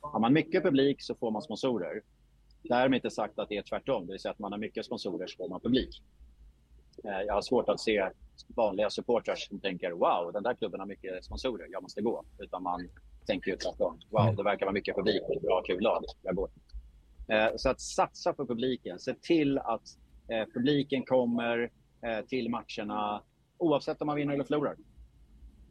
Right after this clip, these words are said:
Speaker 1: Helt enkelt. Eh, så, eh, det kommer vara viktigt. Och att, liksom,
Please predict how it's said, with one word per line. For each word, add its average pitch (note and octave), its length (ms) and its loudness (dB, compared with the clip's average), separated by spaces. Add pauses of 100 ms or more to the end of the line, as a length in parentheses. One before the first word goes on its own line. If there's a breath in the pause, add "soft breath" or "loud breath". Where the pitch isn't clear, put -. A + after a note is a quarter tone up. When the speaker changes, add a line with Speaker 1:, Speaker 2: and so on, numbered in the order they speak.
(340)
Speaker 1:
Helt G2+ 160 -10
enkelt. F2+ 360 -12 (200)
Eh, G2+ 640 0 (100)
så, G#2+ 480 0
eh, G2+ 380 2 (260)
det D#3+ 220 2
kommer B2+ 240 0
vara G#2 220 -2 (140)
viktigt. G#2 520 -6 (260)
Och B2 120 2
att, G2+ 80 -2
liksom, G#2 440 -2